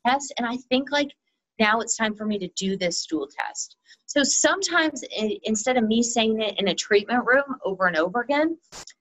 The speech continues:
they hear me say it on a podcast. And I feel like they can hear things on podcasts, and my patients are like,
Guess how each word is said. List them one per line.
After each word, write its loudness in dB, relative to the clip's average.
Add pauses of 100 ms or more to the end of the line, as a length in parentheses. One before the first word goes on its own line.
they 4
hear 4
me 0
say -2
it 0
on 0
a -12 (100)
podcast. -4 (440)
And 4
I 4 (100)
feel 4 (100)
like -2 (280)
they 2
can -2 (120)
hear 4
things -2 (320)
on 0 (140)
podcasts, -2
and -4
my -2 (100)
patients -4
are 0
like, -4